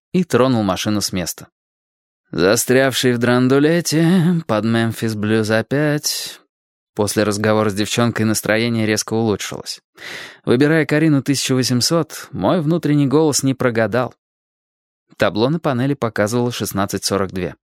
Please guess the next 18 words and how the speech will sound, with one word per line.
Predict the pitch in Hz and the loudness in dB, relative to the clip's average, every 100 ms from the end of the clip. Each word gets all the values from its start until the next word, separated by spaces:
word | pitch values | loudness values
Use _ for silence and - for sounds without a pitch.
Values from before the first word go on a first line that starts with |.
| _ - | _ -12
Пустое, | - - 104 139 113 - | -10 -2 0 0 -4 -6
без | 85 113 | -4 -2
солнца | - 123 127 - 87 | 0 0 -2 -4 -4
небо, | 85 131 117 - _ - | -2 -2 -4 -10 _ -4
заливали | 110 95 90 90 | -2 0 0 -2
сумерки. | 92 - 110 95 - - _ _ _ _ _ _ | -2 -2 -4 -4 -10 -20 _ _ _ _ _ _
Я | - - | -2 0
ехал | 156 151 131 | 0 0 0
домой, | 120 110 110 131 | 0 0 0 0
тормозя | 110 107 104 104 107 | 0 0 0 0 0
у | |
каждого | 98 101 98 98 | 0 -2 -2 -4
светофора. | 95 92 95 92 - 71 - _ _ - - - - _ | -6 -4 -4 -4 -6 -10 -10 _ _ -20 -20 -20 -20 _
Это | - - | -4 0
не | 170 | 2
обычная | 165 160 190 131 | 4 2 2 0
воскресная | 104 95 - 104 107 85 | 0 0 0 -2 -2 -4
пробка. | - 101 - - | -2 -2 -4 -16